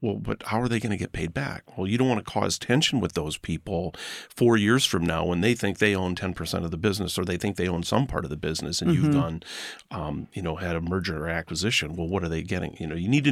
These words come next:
Speaker 1: s-, de-, delineate what those things are.
Speaker 2: Right, 'cause you still have to have Thanksgiving dinner with these people.
Speaker 1: Exactly,
Speaker 2: Right.
Speaker 1: exactly. You know, and then, you know, part of that friends and family can be that I think that people forget is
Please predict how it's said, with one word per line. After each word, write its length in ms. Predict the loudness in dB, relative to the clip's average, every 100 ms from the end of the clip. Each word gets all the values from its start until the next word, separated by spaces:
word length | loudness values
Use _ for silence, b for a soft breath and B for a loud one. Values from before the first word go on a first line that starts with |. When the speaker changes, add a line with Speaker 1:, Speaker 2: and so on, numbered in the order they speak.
| 2
Speaker 1:
s-, 240 | 0 -2 -2
de-, 340 | -2 0 -2 -4
delineate 540 | 0 4 6 6 4
what 240 | 2 -2 0
those 240 | -4 -4
things 260 | -4 -6 -6
are. 260 | -6 -8 0
Speaker 2:
Right, 260 | 2 2 4
'cause 160 | 6
you 100 | 6
still 180 | 8 8
have 140 | 8
to 80 | 6
have 120 | 4 6
Thanksgiving 460 | 6 6 6 6
dinner 220 | 8 6 4
with 160 | 4
these 220 | 4 4 4
people. 160 | 4
Speaker 1:
Exactly, 400 | 4 0 -2 -6 -6
Speaker 2:
Right. 80 | -2
Speaker 1:
exactly. 640 | 4 4 4 0 -6 -4
You 120 | 2
know, 160 | 4 6
and 180 | 6 8
then, 420 | 8 6 4 -6 -10
you 240 | -2 2
know, 160 | 4 2
part 240 | 4 4
of 60 | 6
that 160 | 4 4
friends 320 | 4 4 2
and 140 | 0
family 420 | 2 4 4 2
can 240 | 0 -2 0
be 260 | 0 0 0
that 220 | -2 0
I 60 | 0
think 240 | 2 2
that 280 | 2 -2 -6
people 300 | -6 -4 -2
forget 400 | -4 2 2 2
is 260 | 0 -4